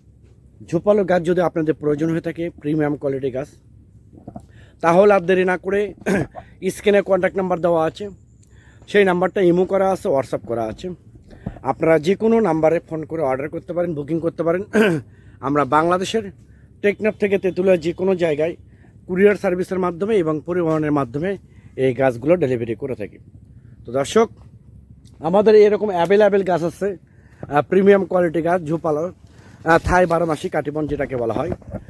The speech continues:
<clears throat> এই থাই বারো মাসি কাটিবন গাছ,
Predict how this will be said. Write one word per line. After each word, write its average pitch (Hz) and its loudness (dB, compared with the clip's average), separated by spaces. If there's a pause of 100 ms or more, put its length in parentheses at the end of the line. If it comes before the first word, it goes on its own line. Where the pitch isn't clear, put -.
(140)
<clears throat> 196 4
এই 175 0
থাই 180 0
বারো 180 -2
মাসি 175 -6
কাটিবন 170 -2 (640)
গাছ, 147 4